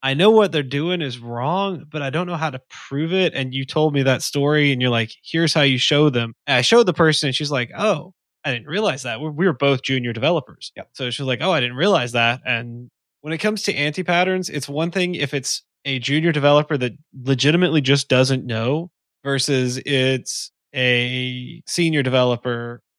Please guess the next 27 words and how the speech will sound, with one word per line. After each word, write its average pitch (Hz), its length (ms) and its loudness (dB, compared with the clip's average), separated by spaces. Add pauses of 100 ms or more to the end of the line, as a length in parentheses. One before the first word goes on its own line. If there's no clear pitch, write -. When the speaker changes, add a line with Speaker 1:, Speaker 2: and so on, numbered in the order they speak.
Speaker 1:
or 123 340 -10
someone 127 420 -4
that 120 240 -6 (240)
refuses 143 800 2
to 127 260 -6
learn. 117 480 -4 (240)
Speaker 2:
Yeah, 123 140 0
or 123 140 4
they 147 100 6
think 175 200 0
they 113 100 2
know. 95 220 -8 (100)
Speaker 1:
Yeah. 127 220 -4 (440)
Speaker 2:
You 123 100 -8
know, 104 100 -4
they've 117 160 -2
been 135 100 4
able 139 160 6
to 131 60 4
get 131 120 4
away 123 260 4
with 131 200 2
it 120 180 -2
on 113 140 -2
their 113 120 -4
local 117 280 0
machine, 107 640 0